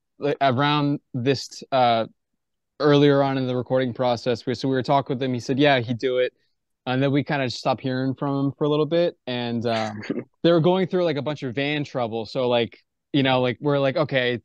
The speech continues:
Speaker 1: he's probably, like, just going through it right now." Like, they had, uh, they were, I, I, I,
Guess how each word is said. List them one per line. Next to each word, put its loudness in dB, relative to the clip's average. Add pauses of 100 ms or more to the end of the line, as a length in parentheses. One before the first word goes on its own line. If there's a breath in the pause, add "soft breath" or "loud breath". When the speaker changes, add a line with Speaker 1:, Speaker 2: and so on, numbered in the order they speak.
Speaker 1:
he's -8
probably, 4
like, 2
just -10
going 2
through 0
it 0
right 0
now." -2
Like, -4 (280)
they 0
had, 2
uh, 0
they -2
were, -4 (800)
I, -8
I, -8
I, 2